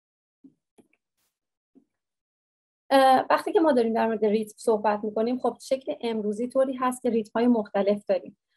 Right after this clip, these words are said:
یعنی ما، اه، یه کمی اصولی‌تر و یه کمی، اه، در واقع مدون‌تر داریم در مورد این مسئله صحبت می‌کنیم. وقتی در مورد موسیقی ایرانی صحبت می‌کنیم، یک بخشی داریم به اسم رنگ که این بخش ساخته،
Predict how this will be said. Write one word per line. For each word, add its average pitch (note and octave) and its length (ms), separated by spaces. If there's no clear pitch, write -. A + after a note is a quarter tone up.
یعنی G#3+ 200
ما، A#3 480
اه، G#3 280
یه A3+ 140
کمی B3 340
اصولی‌تر G#3 800
و G3+ 80
یه G3 100
کمی، A#3 480
اه، F#3+ 500
در G3 180
واقع G3+ 220
مدون‌تر G#3 760
داریم G3 200
در F#3 140
مورد F#3 180
این F#3+ 160
مسئله F#3+ 240
صحبت G3 400
می‌کنیم. G#3 320
وقتی B3+ 260
در C#4 140
مورد A3 180
موسیقی A3 440
ایرانی G#3+ 340
صحبت G#3 440
می‌کنیم، G3 380
یک B3+ 180
بخشی A#3+ 320
داریم G#3 240
به G3 100
اسم G3 180
رنگ G3+ 460
که G#3+ 280
این B3+ 280
بخش B3 200
ساخته، G#3 600